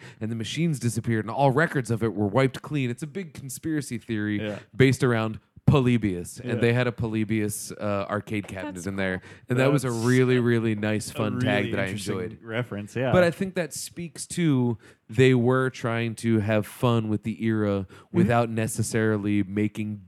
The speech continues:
Speaker 1: direct, obvious references
Speaker 2: Yeah.
Speaker 1: to, Bak-, you know, uh, uh, just Americana from the
Speaker 2: Mm-hmm.
Speaker 1: era.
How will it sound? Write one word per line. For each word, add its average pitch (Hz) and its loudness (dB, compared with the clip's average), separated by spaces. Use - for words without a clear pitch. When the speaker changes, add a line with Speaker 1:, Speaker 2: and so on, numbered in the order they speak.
Speaker 1:
direct, 143 6
obvious 113 -4
references 107 -4
Speaker 2:
Yeah. 113 0
Speaker 1:
to, 110 4
Bak-, 113 2
you 117 0
know, 104 6
uh, 101 2
uh, 98 -2
just 98 -4
Americana 104 0
from 98 -4
the 98 -4
Speaker 2:
Mm-hmm. - -4
Speaker 1:
era. 87 -4